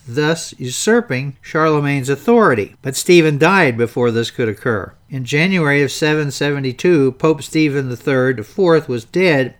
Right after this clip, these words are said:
and the newly elected Pope, Hadrian the first, was not willing to bow to Desiderius's will. After Hadrian's consecration, he granted amnesty to many of the oppressed people of Rome, whom Ephrata had victimized and even succeeded in having Ephrata arrested.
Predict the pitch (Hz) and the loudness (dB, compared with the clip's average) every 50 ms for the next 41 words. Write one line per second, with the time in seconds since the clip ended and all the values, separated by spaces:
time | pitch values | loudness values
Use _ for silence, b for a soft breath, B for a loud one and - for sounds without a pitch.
0 | - 127 120 120 120 120 123 139 160 185 196 180 151 131 127 123 127 123 - - | -12 -12 -10 -8 -8 -8 -6 -4 -2 0 2 2 2 2 0 0 -2 -4 -4 -6
1 | 120 110 - - 127 127 143 147 147 - - - 143 143 135 127 127 131 131 127 | -10 -10 -8 -6 -4 -2 -2 -4 -6 -10 -8 -4 -2 -2 -2 -2 -2 -2 -2 -2
2 | 117 123 127 - 190 196 185 151 139 127 - 151 131 113 127 131 156 175 170 165 | -4 -8 -8 -4 0 2 2 2 2 0 -2 -8 -8 -4 -2 0 0 0 2 2
3 | 170 185 190 185 175 156 139 139 127 139 156 170 175 170 156 135 127 123 131 131 | 2 4 4 4 2 2 0 -2 0 2 2 4 4 4 2 0 0 0 0 0
4 | 113 - 131 127 123 123 123 120 120 113 117 117 - - 127 117 110 139 143 151 | 0 -2 -4 -4 -2 0 0 2 2 0 0 0 -2 -4 -8 -8 -4 -2 0 0
5 | 139 120 98 87 92 _ _ _ _ _ b b b - 143 151 147 156 135 131 | 0 0 -2 -4 -8 _ _ _ _ _ b b b -6 -6 -4 -2 -2 0 2
6 | 170 196 208 185 185 165 147 143 135 - - - 156 143 139 - - 117 - - | 2 2 2 2 0 -2 -2 -4 -6 -8 -6 -4 -4 -4 -4 -6 -8 -8 -2 0
7 | 196 208 233 226 - - 127 120 117 131 139 117 123 131 135 131 131 127 - 143 | 2 4 4 2 0 -2 -6 -6 -4 -4 -4 -2 -2 -2 -2 -2 -2 -4 -4 -2
8 | 151 156 180 190 185 156 131 117 - - 131 123 113 110 - 131 131 135 143 156 | 0 0 0 0 0 -2 -4 -6 -6 -6 -6 -6 -6 -6 -6 -6 -4 -2 -2 -2
9 | 170 165 156 139 131 127 120 123 123 123 - - - 120 113 - - - 175 185 | -2 -2 -2 -2 -2 -4 -4 -8 -12 -14 -14 -16 -14 -14 -14 -8 -2 0 0 0
10 | 175 - - - 160 135 123 - 120 117 113 117 120 120 117 120 113 113 131 143 | 0 -4 -6 -4 -4 -2 -2 -2 -4 -4 -4 -4 -2 -2 -2 -2 -2 -4 -6 -8
11 | - _ - 147 135 131 123 - - 165 175 180 190 180 151 135 131 123 139 131 | -10 _ -6 -6 -4 -4 -6 -6 -2 -2 0 0 2 0 0 0 -2 -2 -4 -4
12 | 123 123 160 175 170 - 143 123 123 117 113 113 123 131 120 - 127 120 139 147 | -2 -2 -2 -2 -2 -2 -4 -4 -2 -2 -2 -2 -4 -4 -4 -6 -6 -4 -2 -2
13 | 147 151 160 143 - - 135 - - - 175 180 175 151 139 123 127 127 127 110 | -2 -2 -4 -6 -8 -12 -14 -12 -6 -2 0 2 2 2 0 -2 -4 -4 -4 -2
14 | 143 165 165 156 135 131 123 127 127 - 147 131 - - 175 180 175 165 151 131 | -2 -2 0 0 0 -2 -2 -4 -6 -10 -12 -12 -8 -6 -4 -2 -2 0 0 -2
15 | 127 131 131 135 151 175 196 208 208 - - 117 98 - | -2 -2 0 0 0 0 0 -2 -4 -6 -6 -6 -6 -8